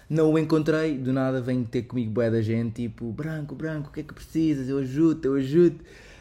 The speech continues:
Queres que, queres que te dê boleia, não sei o quê?" E pá, desculpem se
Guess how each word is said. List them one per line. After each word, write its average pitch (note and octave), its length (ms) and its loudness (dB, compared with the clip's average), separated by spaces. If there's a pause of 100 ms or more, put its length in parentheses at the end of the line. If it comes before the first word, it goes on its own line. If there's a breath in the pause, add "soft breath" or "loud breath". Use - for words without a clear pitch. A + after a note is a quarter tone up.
(220 loud breath)
Queres D3 180 -6
que, D#3+ 100 -4
queres D3+ 320 -2
que D3+ 80 -8
te - 120 -12
dê D3+ 120 2
boleia, D3+ 500 4
não C#3+ 120 0
sei C#3 180 -2
o A#2+ 40 -10
quê?" D#3+ 420 0 (120)
E C3+ 60 -2
pá, G#2+ 180 0
desculpem A2+ 380 -2
se A2+ 180 -6